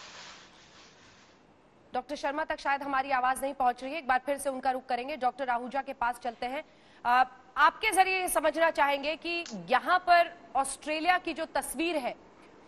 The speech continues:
उससे हम क्या समझ सकते हैं और हिंदुस्तान के लिए सबसे बड़े सबक उसमें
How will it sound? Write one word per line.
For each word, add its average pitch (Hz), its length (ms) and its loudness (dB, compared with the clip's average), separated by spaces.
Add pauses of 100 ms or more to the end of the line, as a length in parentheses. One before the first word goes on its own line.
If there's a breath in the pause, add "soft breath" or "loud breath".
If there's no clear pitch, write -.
उससे 339 240 -2
हम 359 220 2
क्या 339 280 2
समझ 349 300 0
सकते - 340 -4
हैं 349 80 2
और 370 120 4
हिंदुस्तान 311 580 0
के 349 140 -8
लिए 359 180 -4
सबसे - 420 -6
बड़े 330 220 2
सबक 302 360 -2
उसमें 311 300 -4